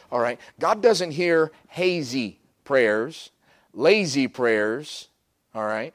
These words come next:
In other words, He doesn't hear the prayers that say, "Lord, um, would you bless so-and-so?" That's a hazy prayer. What does bless mean?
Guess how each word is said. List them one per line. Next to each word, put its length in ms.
In 160
other 180
words, 380
He 100
doesn't 320
hear 220
the 100
prayers 440
that 100
say, 360
"Lord, 560
um, 720
would 240
you 160
bless 720
so-and-so?" 800
That's 160
a 40
hazy 460
prayer. 340
What 200
does 160
bless 580
mean? 380